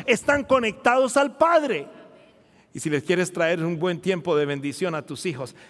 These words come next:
está conectado con Jesús. No solamente hagamos una guía de oración, porque si estamos conectados con Jesús, entonces estamos conectados al Padre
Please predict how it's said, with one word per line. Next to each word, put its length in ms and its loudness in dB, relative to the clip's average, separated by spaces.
está 260 -4
conectado 560 -2
con 160 -8
Jesús. 480 -10
No 140 -2
solamente 440 0
hagamos 360 -2
una 140 -2
guía 260 0
de 80 0
oración, 420 -2
porque 240 2
si 100 -2
estamos 380 2
conectados 840 2
con 220 0
Jesús, 460 2
entonces 1040 2
estamos 440 2
conectados 920 2
al 240 2
Padre 480 4